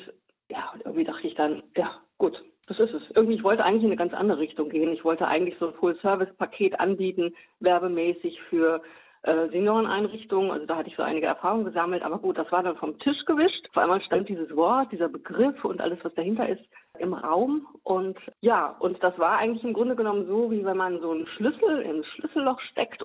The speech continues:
umdreht und die Tür springt auf. Also irgendwie so ein Aha-Erlebnis. Es hat auf einmal alles gestimmt, meine sämtlichen Berufe, die ich halt vorher gelernt habe, die ganzen Berufserfahrungen, die flossen da in diesem Augenblick zusammen.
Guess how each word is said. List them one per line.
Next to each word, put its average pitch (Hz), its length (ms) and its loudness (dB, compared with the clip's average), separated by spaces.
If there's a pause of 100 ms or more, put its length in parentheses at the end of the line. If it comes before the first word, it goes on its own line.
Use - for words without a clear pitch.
umdreht 220 480 4
und 180 140 -6
die 170 120 -6
Tür 165 200 -2
springt 156 420 -10
auf. - 280 -6 (140)
Also 156 160 0
irgendwie 185 260 2
so 160 100 0
ein 160 80 2
Aha-Erlebnis. 165 1080 0
Es - 140 0
hat 196 120 2
auf - 140 2
einmal 208 420 4
alles 240 220 4 (120)
gestimmt, 311 440 2
meine 185 220 4
sämtlichen 185 400 -2
Berufe, 233 340 2
die 196 80 2
ich 185 100 -2
halt 165 180 0
vorher 175 380 2 (840)
gelernt 214 460 2
habe, 196 280 0
die 160 60 -8
ganzen 165 320 -2
Berufserfahrungen, 196 1040 0
die 180 80 -4
flossen 190 320 2
da 214 160 4
in 208 80 2
diesem 208 220 -2
Augenblick 185 500 -2
zusammen. 180 520 0